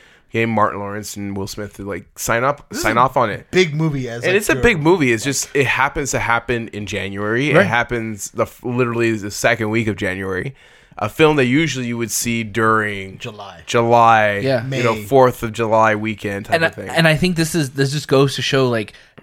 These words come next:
Speaker 3: th-, I guess, like, Will Smith's stock as well kinda has been dropping with his
Speaker 1: Mm-hmm.
Speaker 3: last few movies, right? Like,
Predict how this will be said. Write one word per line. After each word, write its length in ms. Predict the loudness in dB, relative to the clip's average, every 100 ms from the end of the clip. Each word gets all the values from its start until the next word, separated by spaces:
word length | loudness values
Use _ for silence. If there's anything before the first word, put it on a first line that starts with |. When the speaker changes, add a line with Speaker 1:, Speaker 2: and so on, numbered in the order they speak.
| -12
Speaker 3:
th-, 120 | -10 -2
I 120 | -2
guess, 280 | 2 0 -2 -2
like, 160 | -2 0
Will 220 | 2 2
Smith's 380 | 2 -2 -2 -2
stock 480 | -4 0 2 0 -4
as 140 | -6
well 340 | 0 2 2 -2
kinda 280 | -2 0 2
has 120 | 0
been 140 | -2
dropping 360 | 0 2 2 0
with 120 | -6
his 120 | -6
Speaker 1:
Mm-hmm. 80 | -2
Speaker 3:
last 240 | -2 -2 -2
few 120 | -4
movies, 420 | -4 -4 -6 -6
right? 300 | -6 -4 -6 -8 _ _ _ -20 _ _ -6
Like, 280 | -4 -4